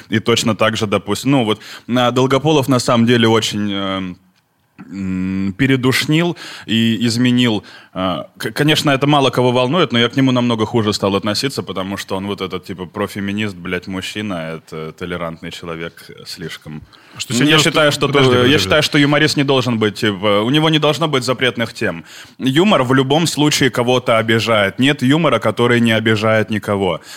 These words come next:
Speaker 1: Любая шутка кого-нибудь обидит, она кого-нибудь задевает сто процентов. И когда ты уже начинаешь думать,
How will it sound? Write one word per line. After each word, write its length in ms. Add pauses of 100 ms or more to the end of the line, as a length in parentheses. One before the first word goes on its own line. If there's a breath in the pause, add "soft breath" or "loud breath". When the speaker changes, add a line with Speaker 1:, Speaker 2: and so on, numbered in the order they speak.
Speaker 1:
Любая 360
шутка 440
кого-нибудь 580
обидит, 380
она 160
кого-нибудь 520
задевает 460
сто 180
процентов. 560 (260 loud breath)
И 60
когда 240
ты 80
уже 180
начинаешь 460
думать, 300